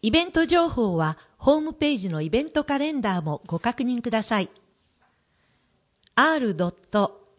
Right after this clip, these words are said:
キューアールキューアールキュードットシーオーエムと表示されるキューアールコードはアクセス解析のためにクッキーを使用します。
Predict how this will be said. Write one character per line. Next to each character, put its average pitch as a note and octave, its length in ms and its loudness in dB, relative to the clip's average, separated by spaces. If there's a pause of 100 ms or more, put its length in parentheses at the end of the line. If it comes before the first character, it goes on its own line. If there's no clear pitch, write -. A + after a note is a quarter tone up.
(160)
キ D4+ 120 2
ュ D#4 140 2
ー - 40 -2 (100)
ア C4+ 220 2
ー C4+ 60 -2
ル B3 340 -6
キ C4+ 120 -2
ュ C4+ 100 0
ー - 120 -6
ア A#3 220 2
ー A#3 60 -2
ル G#3+ 300 -4
キ A#3+ 120 0
ュ F#3 100 2
ー - 40 -20 (220)
ド F#3+ 120 0
ッ - 20 -2
ト - 460 0 (200)
シ D4 320 2
ー - 180 -8
オ B3+ 180 4
ー - 60 -10 (100)
エ A3+ 120 2
ム F#3+ 200 -2 (280)
と C#4 60 4
表 C#4+ 280 2
示 C4+ 100 -2
さ B3+ 160 -2
れ A#3 160 2
る A#3 200 0 (320)
キ D#4 120 2
ュ D4+ 80 4
ー D4 120 2
ア - 20 0
ー D4 40 -2
ル C#4+ 100 -4
コ C4 200 0
ー A3 40 -2
ド E3+ 160 0
は D#3 200 -2 (360)
ア B3+ 100 2
ク - 100 -14
セ D4 140 -2
ス - 140 -8
解 D4+ 200 -2
析 G3+ 380 -4
の D#3+ 140 -4
た D#3+ 160 -4
め F3+ 140 -2
に D#3 180 -6 (260)
ク F4 120 2
ッ E4+ 40 0 (120)
キ F#3+ 260 -2
ー D3 40 -2
を D3+ 100 -2
使 - 180 -2
用 G3 120 0
し - 180 -8
ま F3+ 140 -2
す。 - 220 -16